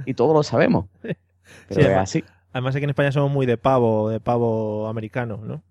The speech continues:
Speaker 1: Hombre, por supuesto.
Speaker 2: Navideño.
Speaker 1: Somos muy de, de Mister Bean rellando al pavo por, por dentro.
Speaker 2: <laughs> Sí, sí. Es lo que más nos gusta. En fin. Bueno, pues ya que nos has argumentado el tema de Navidad sí, Navidad no,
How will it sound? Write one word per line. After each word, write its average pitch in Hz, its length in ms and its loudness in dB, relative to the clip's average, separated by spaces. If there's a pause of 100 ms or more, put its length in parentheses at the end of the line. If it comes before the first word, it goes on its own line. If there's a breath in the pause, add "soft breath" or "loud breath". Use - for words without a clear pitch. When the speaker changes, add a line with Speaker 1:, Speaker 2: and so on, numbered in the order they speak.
(120)
Speaker 1:
Hombre, 113 180 4
por 104 120 4
supuesto. 104 380 2
Speaker 2:
Navideño. 107 300 -4
Speaker 1:
Somos 107 120 -2
muy 120 140 2
de, 156 320 0
de 123 140 0
Mister 120 320 0
Bean 143 160 2
rellando 127 340 2
al 123 100 0
pavo 156 240 2
por, 120 280 2
por 135 100 2
dentro. 156 360 -4
Speaker 2:
<laughs> - 40 -20
Sí, 127 300 -10
sí. 117 260 -10 (300 loud breath)
Es 131 120 -2
lo 131 120 2
que 131 100 4
más 123 160 2
nos 113 160 2
gusta. 104 360 -2 (440 loud breath)
En 127 160 2
fin. 127 240 -4 (240 loud breath)
Bueno, 156 220 2
pues 135 120 4
ya 147 140 2
que 165 240 2
nos 165 160 0
has 165 60 -6
argumentado 160 560 2
el 127 80 -4
tema 143 280 0
de 139 460 -2
Navidad 143 320 0
sí, 143 220 -6
Navidad 143 320 0
no, 160 260 0